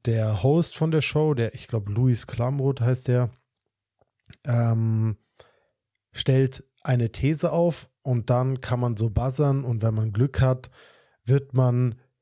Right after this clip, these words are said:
hineingeholt in die Manege oder in die Arena und darf sich an den Tisch mit Tino Kruppalla setzen und mit ihm da was ausdiskutieren. Was ich echt eigentlich ein überragendes Format finde,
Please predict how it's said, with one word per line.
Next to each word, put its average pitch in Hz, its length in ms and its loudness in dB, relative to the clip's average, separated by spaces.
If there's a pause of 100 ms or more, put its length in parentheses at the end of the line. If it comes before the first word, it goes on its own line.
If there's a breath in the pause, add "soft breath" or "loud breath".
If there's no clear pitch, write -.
(160)
hineingeholt 123 1000 2
in 127 200 -2
die 117 100 2
Manege 113 640 2
oder 117 180 0
in 120 100 0
die 117 140 0
Arena 127 400 2
und 127 200 0
darf 127 180 2
sich - 280 -2
an 120 80 2
den 110 160 2
Tisch - 340 0
mit 117 320 0
Tino 123 280 2
Kruppalla 143 520 0
setzen 143 460 -2 (360 loud breath)
und 127 100 0
mit 123 240 2
ihm 147 200 2
da 127 120 2
was 120 180 0
ausdiskutieren. 110 840 -4 (180)
Was 131 200 0
ich 131 320 -2
echt - 360 -4 (100)
eigentlich 139 360 0
ein 135 80 -2
überragendes 123 640 0
Format 120 360 -2
finde, 107 300 -8